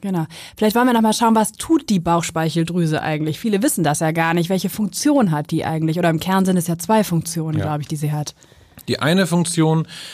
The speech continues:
Speaker 2: ist die Bildung von Bauchspeichel. Deswegen heißt es ja auch so. Der
Speaker 1: Mhm.
Speaker 2: Bauchspeichel ist eine ganz wasserklare Flüssigkeit.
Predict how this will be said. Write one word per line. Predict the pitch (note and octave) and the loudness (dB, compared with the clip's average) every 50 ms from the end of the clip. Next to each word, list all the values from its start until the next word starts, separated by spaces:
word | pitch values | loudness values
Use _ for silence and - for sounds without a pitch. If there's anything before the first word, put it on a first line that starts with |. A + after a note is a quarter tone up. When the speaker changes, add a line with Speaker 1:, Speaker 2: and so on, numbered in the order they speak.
| - - - - _ | -20 -20 -20 -12 _
Speaker 2:
ist | - C#3+ C#3 - - - - - - - | -2 -2 -2 -2 -4 -6 -8 -12 -14 -6
die | B2+ B2+ A#2+ | -2 -2 0
Bildung | G#2+ A2 C3+ C#3+ D#3+ E3+ F3 E3+ D#3 | 0 2 4 4 4 4 4 2 0
von | - E3 D3+ C#3 | 0 0 0 2
Bauchspeichel. | C#3+ C#3+ D3+ D3 - - - - F2+ F#2 F#2+ - - F2+ F#2 F#2+ | 2 2 2 2 0 -4 -6 -6 -4 -4 -4 -4 -6 -6 -6 -8
Deswegen | G2 G2 A2 B2 B2 A#2+ A2+ | -8 -6 -4 -2 0 0 0
heißt | B2 C#3+ C#3+ - | 0 0 0 -2
es | - | -4
ja | - - | -6 -6
auch | E2+ - | -8 -8
so. | - - - - - - | -8 -8 -10 -10 -10 -6
Der | F#3 E3+ E3 | -2 -2 0
Speaker 1:
Mhm. | D#3+ | 2
Speaker 2:
Bauchspeichel | E3 C3 C#3+ - - - - C#3+ D3 D3+ D3 D#3+ D#3 D#3+ E3 E3 - - - - - - | 2 0 0 -2 -2 -2 0 2 2 2 2 2 2 2 0 -2 -6 -16 -20 -20 -10 -6
ist | - B2 B2+ | -4 -4 -2
eine | - C3 C3 C3 B2+ B2+ | 0 0 2 2 2 0
ganz | B2+ C3+ D3 D3+ - - A2 | 2 0 0 0 0 -2 -4
wasserklare | A2 A2 D3 D#3+ - D#3+ D#3 D3 - - C#3 C3 C3+ C3 B2 B2 | 0 0 0 2 2 0 -2 -2 -2 0 0 2 2 2 2 0
Flüssigkeit. | A2+ - D#3+ D3+ - - E3+ - - - E3+ D#3+ F3 A2+ - - - - | 0 0 -2 -2 -2 -2 -6 -8 -8 -4 -2 -2 -2 -2 -4 -6 -10 -12